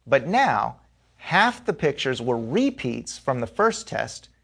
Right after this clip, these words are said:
while the other half were new.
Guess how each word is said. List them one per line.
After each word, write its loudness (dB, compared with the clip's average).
while 6
the 0
other 6
half -4
were 0
new. -4